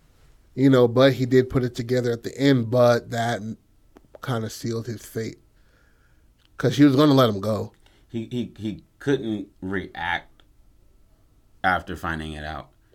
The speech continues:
Speaker 1: Yeah.
Speaker 2: It, it was, it was so jarring that, uh, his, his just ability to react just wasn't there. He's just, he's lost. He's just seen murder.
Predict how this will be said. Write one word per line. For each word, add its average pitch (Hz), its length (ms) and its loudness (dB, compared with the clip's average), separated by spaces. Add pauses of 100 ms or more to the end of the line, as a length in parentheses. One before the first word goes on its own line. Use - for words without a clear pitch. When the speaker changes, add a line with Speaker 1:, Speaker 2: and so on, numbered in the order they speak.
(140)
Speaker 1:
Yeah. 110 220 -20
Speaker 2:
It, 92 160 -6
it 90 180 -6
was, 82 360 -8
it - 40 -8
was 90 140 -6
so 92 160 -6
jarring 82 520 -6
that, 76 280 -14
uh, 76 240 -12
his, 78 400 -10 (460)
his 107 200 -2
just 101 300 -6 (1300)
ability 101 640 -4
to 82 440 -10 (680)
react 85 500 -8
just 78 120 -16
wasn't 76 280 -12
there. 90 180 -4
He's 80 140 -10
just, 80 260 -12 (800)
he's 90 240 -8
lost. 101 300 0
He's 90 120 -8
just 95 180 -10
seen 90 200 -8
murder. 82 440 -6